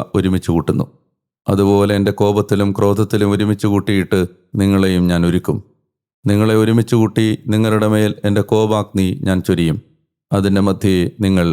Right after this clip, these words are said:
ഉരുകും. വെള്ളി ഉരുകുന്ന ചൂളയിലെന്ന പോലെ എൻ്റെ കോപാഗ്നിയിൽ നിങ്ങൾ ഉരുകും. കർത്താവായ ഞാൻ എൻ്റെ ക്രോധം നിങ്ങളുടെ മേൽ ചൊരിഞ്ഞിരിക്കുന്നുവെന്ന്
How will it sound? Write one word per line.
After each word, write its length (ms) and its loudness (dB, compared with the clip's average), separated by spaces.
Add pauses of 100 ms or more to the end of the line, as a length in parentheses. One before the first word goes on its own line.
(120)
ഉരുകും. 340 0 (720)
വെള്ളി 300 0
ഉരുകുന്ന 420 0
ചൂളയിലെന്ന 600 0
പോലെ 300 0 (520)
എൻ്റെ 200 2
കോപാഗ്നിയിൽ 760 0
നിങ്ങൾ 240 -2
ഉരുകും. 300 -2 (640)
കർത്താവായ 580 0
ഞാൻ 220 0
എൻ്റെ 180 0
ക്രോധം 440 0 (200)
നിങ്ങളുടെ 360 0
മേൽ 180 0
ചൊരിഞ്ഞിരിക്കുന്നുവെന്ന് 1000 0